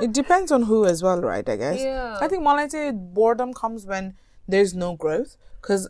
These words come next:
Speaker 1: I believe
Speaker 2: Mm.
Speaker 1: I'm a very progressing person. Like,
Speaker 2: Mm.
Speaker 1: I, we all grow every year. And if my partner doesn't grow with me,
Speaker 2: Yeah.
Speaker 1: you're sort of, like, far-fetched behind it, though.
Speaker 2: Yeah.
Speaker 1: They better.
Speaker 2: I think that's why I left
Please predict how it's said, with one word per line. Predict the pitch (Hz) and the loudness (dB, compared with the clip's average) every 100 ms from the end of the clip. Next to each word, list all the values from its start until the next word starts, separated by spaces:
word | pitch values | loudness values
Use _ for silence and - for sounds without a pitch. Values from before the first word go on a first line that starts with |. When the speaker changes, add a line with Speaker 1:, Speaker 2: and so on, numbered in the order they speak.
| - | 4
Speaker 1:
I | 190 202 | 6 6
believe | 202 220 220 | 2 0 2
Speaker 2:
Mm. | |
Speaker 1:
I'm | 190 180 | 0 0
a | |
very | 165 160 165 170 | 0 0 0 -2
progressing | 165 156 156 156 160 156 | -4 -6 -6 -8 -10 -8
person. | 147 151 220 233 | -8 -6 -6 -6
Like, | 160 156 - - - | -6 -8 -12 -20 -20
Speaker 2:
Mm. | 160 156 151 156 - - | -20 -20 -20 -20 -16 -2
Speaker 1:
I, | 175 180 185 | 2 2 0
we | 180 185 | -2 0
all | 180 185 202 | 6 6 6
grow | 180 175 | 4 4
every | 170 160 160 | 4 2 -2
year. | 156 151 147 254 - - _ _ - | -2 0 0 -2 -6 -20 _ _ -6
And | 165 - | -6 -4
if | 170 | -6
my | 180 165 | -4 -4
partner | - 180 - 165 | -2 0 0 0
doesn't | 170 160 165 | -4 -4 -6
grow | 156 185 | -2 2
with | 254 190 156 | 2 0 -4
me, | 139 131 147 214 _ - | -8 -10 -10 -12 _ -14
Speaker 2:
Yeah. | 180 165 165 _ - - | -12 -12 -14 _ -20 -6
Speaker 1:
you're | 208 226 | 0 2
sort | - 302 | 2 2
of, | 330 | 2
like, | 269 | 0
far-fetched | - 196 190 196 185 - - | 0 2 2 2 -4 -6 -8
behind | 165 156 160 190 | -8 -6 -6 -8
it, | - | -8
though. | - 190 202 | -12 -14 -14
Speaker 2:
Yeah. | 196 185 175 175 170 175 - | -10 -6 -6 -8 -10 -12 -2
Speaker 1:
They | 220 | 0
better. | 180 151 160 156 - - _ | 2 0 0 -2 -6 -16 _
Speaker 2:
I | - 262 | -2 0
think | 415 294 170 | -2 -4 -2
that's | 214 302 - | -2 -2 -4
why | 220 214 226 285 | -4 2 4 2
I | 233 220 | 0 -2
left | 208 202 208 214 - | -2 -2 -4 -6 -20